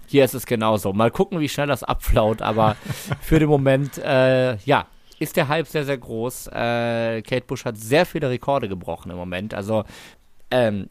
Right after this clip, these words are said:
Speaker 1: Kate Bush ist jetzt dreiundsechzig Jahre alt und damit die älteste Künstlerin, die es auf Platz eins geschafft hat. Den Rekord hielt vorher Cher, die bei Believe neunzehnhundertachtundneunzig, wie alt war Eckart?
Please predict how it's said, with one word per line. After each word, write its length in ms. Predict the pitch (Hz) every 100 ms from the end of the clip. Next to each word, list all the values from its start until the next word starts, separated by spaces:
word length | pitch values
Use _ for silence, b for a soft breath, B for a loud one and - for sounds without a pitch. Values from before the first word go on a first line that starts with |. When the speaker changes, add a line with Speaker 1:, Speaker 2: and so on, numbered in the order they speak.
| -
Speaker 1:
Kate 180 | 190 208
Bush 220 | 190 -
ist 220 | - -
jetzt 240 | 135 - 123
dreiundsechzig 680 | 117 127 185 175 - 123 151
Jahre 220 | 165 107
alt 200 | 120 120
und 80 | 117
damit 400 | 127 120 - -
die 280 | 110 113 -
älteste 400 | 147 190 - -
Künstlerin, 640 | - 143 135 120 113 107 113
die 300 | - 110 107
es 260 | - - - -
auf 220 | 101 - -
Platz 400 | - 92 92 - - _ -
eins 400 | 139 92 - -
geschafft 400 | - - - -
hat. 320 | 92 - -
Den 220 | 101 101
Rekord 480 | 101 98 104 101 -
hielt 420 | - 104 101 - 117
vorher 320 | - 101 101
Cher, 440 | - 107 113 147 175 B B B B 117
die 440 | 131 147 147 - 120
bei 300 | 113 117 123
Believe 720 | - 135 160 208 190 - 107
neunzehnhundertachtundneunzig, 1300 | 127 135 143 - - 135 131 123 - 101 - - 127
wie 160 | 196
alt 200 | 165 95 92
war 180 | 87
Eckart? 380 | 82 95 120 -